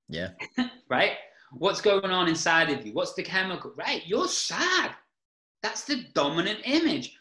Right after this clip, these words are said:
Speaker 1: Mm.
Speaker 2: You're, and then you're going back through all the memories and, "Oh my God, I can't, just can't get happy. I can't get motivated." Right. Look what's happening in your brain. Right. So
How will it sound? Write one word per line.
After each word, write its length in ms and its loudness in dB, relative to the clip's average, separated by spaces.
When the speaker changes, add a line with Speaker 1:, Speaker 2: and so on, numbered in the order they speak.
Speaker 1:
Mm. 160 2
Speaker 2:
You're, 240 0
and 100 -8
then 120 -4
you're 100 -2
going 180 2
back 140 -2
through 180 -4
all 300 0
the 80 -8
memories 840 -2
and, 120 -2
"Oh 480 -2
my 140 -4
God, 320 2
I 20 0
can't, 280 2
just 180 -6
can't 240 2
get 120 4
happy. 380 6
I 120 4
can't 220 2
get 160 2
motivated." 560 4
Right. 320 -2
Look 260 -6
what's 220 0
happening 460 0
in 120 -4
your 220 -2
brain. 420 2
Right. 240 -4
So 280 0